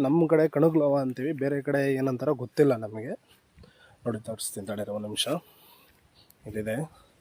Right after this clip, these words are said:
ಹ್ಮ್, ಇಲ್ಲಿದೆ ನೋಡಿ, ಇದೆ. ಇದೇ ಮರ. ಆ ಹೂವು ಫುಲ್ಲಾಗಿ ತೋರ್ಸೋದ್ಕಿಂತ ಮುಂಚೆ ಇಲ್ಲಿ ನಮ್ಮ ಬಾಸ್ ಆಂಜನೇಯ ಇದ್ದಾರೆ. ಫಸ್ಟ್ ಅವ್ರನ್ನ ದರ್ಶನ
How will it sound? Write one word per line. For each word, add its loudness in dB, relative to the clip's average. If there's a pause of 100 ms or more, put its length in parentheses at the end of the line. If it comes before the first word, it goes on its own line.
(1000)
ಹ್ಮ್, -4 (380)
ಇಲ್ಲಿದೆ -2
ನೋಡಿ, -8
ಇದೆ. -8 (520)
ಇದೇ 4
ಮರ. -2 (600)
ಆ -4
ಹೂವು 6
ಫುಲ್ಲಾಗಿ 4
ತೋರ್ಸೋದ್ಕಿಂತ 0
ಮುಂಚೆ 4 (880)
ಇಲ್ಲಿ 2 (1200)
ನಮ್ಮ -8 (200)
ಬಾಸ್ 6 (720)
ಆಂಜನೇಯ 4 (540)
ಇದ್ದಾರೆ. -2 (760)
ಫಸ್ಟ್ 2
ಅವ್ರನ್ನ 6 (240)
ದರ್ಶನ 2